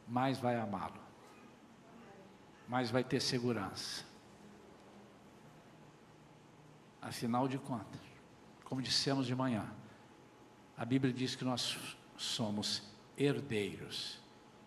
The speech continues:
somos selados, Ele habita em nós, Ele está conosco. Agora só precisamos ser cheios o tempo todo.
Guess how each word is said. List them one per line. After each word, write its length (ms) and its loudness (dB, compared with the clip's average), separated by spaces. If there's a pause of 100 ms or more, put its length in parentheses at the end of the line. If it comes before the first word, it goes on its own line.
(360)
somos 460 2
selados, 800 2 (420)
Ele 180 4
habita 420 4
em 60 6
nós, 840 4 (840)
Ele 140 0
está 240 4
conosco. 600 6 (260)
Agora 300 2
só 160 0
precisamos 580 -2
ser 320 0 (400)
cheios 680 4
o 40 2
tempo 420 -4
todo. 320 -8